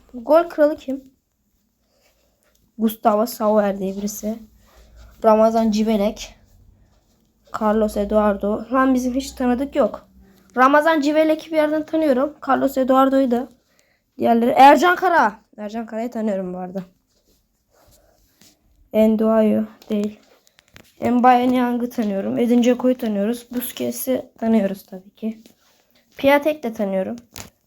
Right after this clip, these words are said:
Emre Kılınç. Lan ben niye burada tanıdıklarımı gösteriyorum abi? Yalnız asistlerde dördüncü sıra... Aa Busquets sen nesin ya? Ya sen nesin? Üç gol, üç asist nedir be kral?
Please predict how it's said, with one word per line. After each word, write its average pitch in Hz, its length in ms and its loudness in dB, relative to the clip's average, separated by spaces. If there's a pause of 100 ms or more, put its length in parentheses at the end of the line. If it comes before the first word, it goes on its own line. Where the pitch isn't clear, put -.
(760)
Emre 254 300 2
Kılınç. 240 640 0
Lan 277 200 4
ben 285 140 2
niye 339 120 2
burada 320 140 -6
tanıdıklarımı 220 600 0
gösteriyorum 214 460 -2
abi? 214 220 -4 (720)
Yalnız 233 160 -2
asistlerde 247 800 2 (360)
dördüncü 240 280 0
sıra... 269 220 -6 (140)
Aa 233 220 2
Busquets 269 360 -6
sen 254 200 -4
nesin 262 280 -6
ya? 190 120 -12 (640)
Ya 269 80 -4
sen 320 240 0
nesin? 302 220 -2
Üç 339 200 0
gol, 277 180 0
üç 294 160 2
asist 277 200 2
nedir 254 320 2
be 202 60 0
kral? 185 320 -4